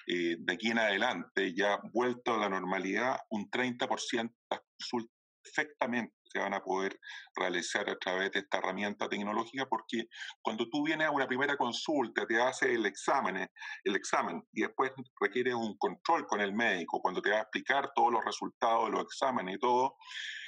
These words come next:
con un Santiago nuevamente colapsado, para ti es mucho más fácil conectarte a la consulta con el doctor, al control, a través de esta herramienta tecnológica, no tienes que desplazarte,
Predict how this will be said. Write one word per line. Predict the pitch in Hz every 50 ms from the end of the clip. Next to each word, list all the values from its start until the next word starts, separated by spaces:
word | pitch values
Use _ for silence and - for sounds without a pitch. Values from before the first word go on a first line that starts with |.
| - - - - - _
con | - - 107
un | 127 139 123
Santiago | - - 120 107 101 - - 131 127 113 110
nuevamente | 107 117 123 131 131 127 123 123 127 127 123 - 123 117 113 -
colapsado, | - 104 98 95 92 - - - 170 147 120 117 127 -
para | - 113 110
ti | 120 139
es | 135 127
mucho | 123 139 156 - - 165
más | 151 139 - -
fácil | - 160 170 - - - 107 101
conectarte | - 120 107 104 - - - 131 113 - - 131
a |
la | 120 110
consulta | 110 107 101 - - 135 123 120 120 - 120
con | 113 110
el | 104 101
doctor, | 95 101 - - _ 139 123 123 117
al | 110 101 95 -
control, | - 104 95 - - - - 139 131 135 143 147 - -
a | - -
través | - - 104 107 113 113
de | - 117
esta | 113 - 110
herramienta | 107 107 107 113 117 117 120 120
tecnológica, | 117 113 110 104 107 110 135 135 - - - 139 131
no | 117 110
tienes | 120 123 120 113 -
que | - 117
desplazarte, | 107 101 - - 117 113 - 160 160 151 - - - 170 180